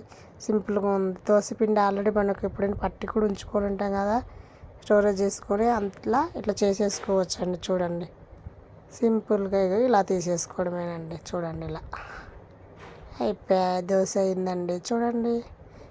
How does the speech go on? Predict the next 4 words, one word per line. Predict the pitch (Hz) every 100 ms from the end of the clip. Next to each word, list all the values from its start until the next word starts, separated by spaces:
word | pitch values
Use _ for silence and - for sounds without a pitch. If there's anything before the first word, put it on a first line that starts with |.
| - -
ఇలా | 214 -
తీసుకున్నాం. | 208 208 - 208 202 196 190 196 - - - - - - - - - - - - - - 262
ఓకే, | 247 233 220 - - 202 196 196 196 190
ఇలా, | 185